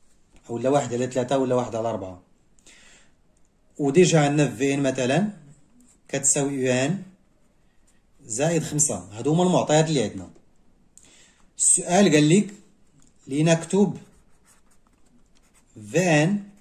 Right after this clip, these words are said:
بدلالة ان. دابا بينتيها هندسية وحددتي الأساس وما إلى ذلك وجيتي لهاد السؤال. شنو غادي دير؟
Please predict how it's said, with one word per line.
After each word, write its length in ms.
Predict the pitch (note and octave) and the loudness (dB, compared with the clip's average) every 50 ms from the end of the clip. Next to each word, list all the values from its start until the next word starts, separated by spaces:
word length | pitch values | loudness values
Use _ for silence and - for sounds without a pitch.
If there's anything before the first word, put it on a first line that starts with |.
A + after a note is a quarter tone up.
| _ _ _ _ _ _ _ _ _ _ _ _ _ _ _ _ _ _ _ _ _ _ _ _ - - _ _ _ _ _ _ - | _ _ _ _ _ _ _ _ _ _ _ _ _ _ _ _ _ _ _ _ _ _ _ _ -20 -20 _ _ _ _ _ _ -20
بدلالة 800 | B2+ A#2 B2 D#3+ D#3+ D#3+ D#3+ E3 E3+ E3 E3 D#3+ D3+ - B2+ A2+ | -12 -6 -2 0 4 4 6 6 6 6 4 4 0 -2 -4 -6
ان. 120 | G#2 G2+ | -6 -4
دابا 200 | G#2 A#2 A#2+ C#3+ | -4 -2 0 0
بينتيها 600 | C#3+ B2+ C#3+ D3 E3 E3+ E3 E3 D3+ C#3 C3+ C3 | 0 0 0 2 2 2 2 2 2 2 2 2
هندسية 460 | B2+ B2+ C3 C3 - - C3+ C3 D3 D#3+ | 0 0 0 0 0 0 0 0 0 0
وحددتي 460 | D#3 - - A#2+ C3+ B2+ B2+ - C#3 | -2 -2 -6 -8 -8 -8 -4 -4 -2
الأساس 380 | C3 B2+ B2+ - D#3+ D3+ D3 | -2 0 0 0 0 -2 -2
وما 160 | D3+ C#3+ C#3+ C3+ | -2 -4 -2 -2
إلى 160 | C3+ C3 B2 | -2 -2 -2
ذلك 280 | A#2 C3 C#3+ D#3 D3+ | -2 -2 -2 -4 -4
وجيتي 260 | D3 B2 C3+ C3 C#3 C3 | -4 -4 -4 -4 -2 -2
لهاد 120 | B2 A#2 | -2 0
السؤال. 340 | A2+ - - - A2 G2+ G2+ | -2 -2 -4 -4 -6 -8 -8
شنو 160 | - - C3+ | -8 -6 -4
غادي 180 | C#3 C#3 C#3+ B2+ | -2 -2 -2 -4
دير؟ 260 | G#2 - A2 G2 | -6 -8 -12 -12